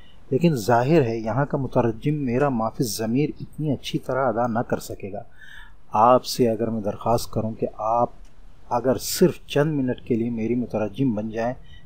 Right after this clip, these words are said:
मैं आपके वक्त का माकूल मुआवजा भी दूंगा, तो क्या आप मेरे साथ ये मेहरबानी कर सकेंगी? माइकल ने काफ़ी सिप करते हुए कहा, "ओह, मुआवजे की तो खैर कोई बात नहीं, लेकिन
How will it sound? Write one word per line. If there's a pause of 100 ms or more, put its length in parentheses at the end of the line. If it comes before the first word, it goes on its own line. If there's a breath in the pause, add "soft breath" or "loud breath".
(140)
मैं
आपके
वक्त
का
माकूल
मुआवजा
भी
दूंगा, (380)
तो
क्या
आप
मेरे
साथ (100)
ये
मेहरबानी
कर
सकेंगी? (600 soft breath)
माइकल
ने
काफ़ी
सिप
करते
हुए
कहा, (440 soft breath)
"ओह, (560)
मुआवजे
की
तो
खैर
कोई
बात
नहीं,
लेकिन